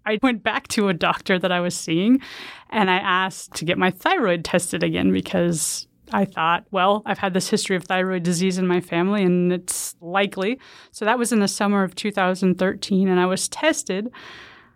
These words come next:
But at that time, I didn't know a whole lot about thyroid disease either, and the results were normal. I thought, "Okay, well, there's nothing wrong with me." But in the fall,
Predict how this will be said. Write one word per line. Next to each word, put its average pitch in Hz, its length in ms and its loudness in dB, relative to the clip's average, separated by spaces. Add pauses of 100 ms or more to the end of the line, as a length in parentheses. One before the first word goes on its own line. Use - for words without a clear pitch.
(160)
But 214 300 2
at 220 140 -6
that 277 160 0
time, 226 200 0
I 202 80 2
didn't 202 180 4
know 190 400 2
a 240 60 0
whole 220 220 0
lot 180 180 2
about 180 260 -2
thyroid 180 520 2
disease 175 520 2
either, 190 440 0
and 190 340 2 (840)
the 175 80 2
results 170 340 2
were 170 120 4
normal. 226 400 4 (100)
I 202 120 0
thought, 170 460 -2
"Okay, 247 340 2
well, 202 340 2
there's 185 280 0
nothing 185 380 0
wrong 277 300 4
with 190 180 -2
me." 190 160 -8 (720)
But 196 140 4
in 196 80 6
the 190 100 4
fall, 208 880 2